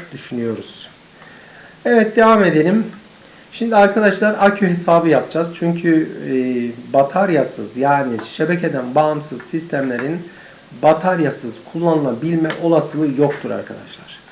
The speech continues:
Çünkü, e, atıyorum mesela buzdolabı çalışıyor. E, bataryanız yok.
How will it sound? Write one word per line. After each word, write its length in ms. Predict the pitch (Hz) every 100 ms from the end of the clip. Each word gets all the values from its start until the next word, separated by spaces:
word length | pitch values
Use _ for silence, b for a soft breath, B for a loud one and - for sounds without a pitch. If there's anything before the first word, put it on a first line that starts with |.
| B B B B
Çünkü, 500 | - 226 196 135 127 123 - - - - -
e, 380 | 131 123 123 123 135 - -
atıyorum 560 | 190 190 175 170 175 -
mesela 480 | 151 - 135 156 151
buzdolabı 460 | 143 139 135 160
çalışıyor. 640 | 143 123 120 - 143 185 - B B B -
E, 120 | 127 - - 110 127
bataryanız 680 | 151 170 175 170 170 170 - -
yok. 280 | 147 156 -